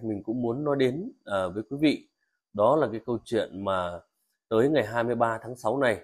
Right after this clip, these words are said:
thì, ờ, tất cả mọi người cũng sẽ tập trung tại khu vực đình Lệ Mật để, ờ, cầu siêu, đó, để cầu siêu cho cháu Đạt. Thì, ờ,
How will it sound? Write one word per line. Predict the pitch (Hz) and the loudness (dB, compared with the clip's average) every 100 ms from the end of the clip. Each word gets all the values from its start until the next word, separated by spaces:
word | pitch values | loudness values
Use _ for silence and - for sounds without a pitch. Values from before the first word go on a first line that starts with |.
| _ _ _ _ _ | _ _ _ _ _
thì, | 98 98 95 | -4 -2 0
ờ, | 90 | -2
tất | - - - | -2 -4 2
cả | 107 90 | 2 2
mọi | 92 90 | -6 -4
người | 104 107 92 - | 2 2 2 -6
cũng | 120 - | -10 -4
sẽ | 117 - | -4 0
tập | 117 - | -2 0
trung | 143 131 123 | -2 -2 -2
tại | 101 85 | -2 -4
khu | - 120 | -6 -4
vực | 117 - - | -2 -4 -6
đình | 113 104 98 | -4 -2 -2
Lệ | 104 95 | -2 2
Mật | 117 117 - _ - - _ | 2 2 -2 _ -20 -20 _
để, | 120 123 117 90 85 _ _ | 4 8 8 6 -2 _ _
ờ, | - 92 90 82 | -8 -6 -6 -4
cầu | 117 104 87 | 0 0 0
siêu, | - 160 170 160 - - _ _ - | 0 6 8 8 2 -16 _ _ -6
đó, | 104 156 | -2 0
để | 120 95 | -2 -2
cầu | 110 92 - | -2 -4 0
siêu | 147 143 135 | 6 6 4
cho | 127 123 | -2 -2
cháu | 123 | 6
Đạt. | 131 110 - _ _ _ _ _ _ - | 6 4 -2 _ _ _ _ _ _ -2
Thì, | 117 110 | 2 4
ờ, | 107 101 98 95 | 6 4 4 2